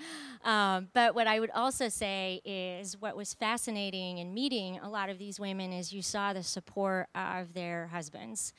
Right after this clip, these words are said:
So I, I think the other piece to the conversation that's so important about creating equality and empowering women is it can't be a conversation about women versus men.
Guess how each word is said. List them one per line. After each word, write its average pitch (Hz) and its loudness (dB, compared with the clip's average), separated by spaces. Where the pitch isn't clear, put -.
So 214 0
I, 190 2
I 208 0
think 247 -2
the 233 0
other 247 4
piece 226 -4
to 208 -2
the 185 -4
conversation 180 -4
that's 175 -8
so 196 -4
important 185 -2
about 170 -4
creating 175 -4
equality 262 0
and 208 -2
empowering 196 -2
women 220 2
is 180 -2
it 185 -8
can't 240 -2
be 214 0
a 202 2
conversation 190 -2
about 185 -2
women 202 0
versus 180 -2
men. 180 -6